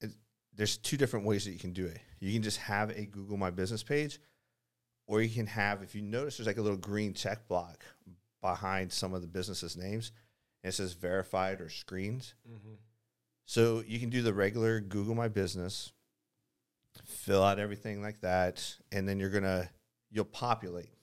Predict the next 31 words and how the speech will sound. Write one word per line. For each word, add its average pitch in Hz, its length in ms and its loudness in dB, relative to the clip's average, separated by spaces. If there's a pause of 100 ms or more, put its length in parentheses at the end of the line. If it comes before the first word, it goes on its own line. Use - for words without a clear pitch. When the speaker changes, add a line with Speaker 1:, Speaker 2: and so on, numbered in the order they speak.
(140)
Speaker 1:
right? 98 120 -2
And 98 80 -4
you 104 60 -2
can 98 120 -4
have 104 180 2
it 82 100 -10
geotagged 101 720 -2
to 101 80 -8
your 98 80 -2
specific 101 480 -6
location. 92 600 -2 (520)
So 95 320 4
mine's 101 440 -2 (100)
geotagged 95 560 0
to 92 260 -2 (120)
my 117 140 -2
office. - 460 -8 (500)
Speaker 2:
Yeah. 95 160 -12 (140)
Speaker 1:
But, 98 380 2
uh, 92 160 4 (440)
you 110 100 0
know, 104 140 4
if 98 100 -2
you 113 80 6
have 104 100 4
a 95 60 -4
mobile 104 320 -6
food 113 260 -2
truck, - 280 -4
maybe 95 200 -6
where 104 320 2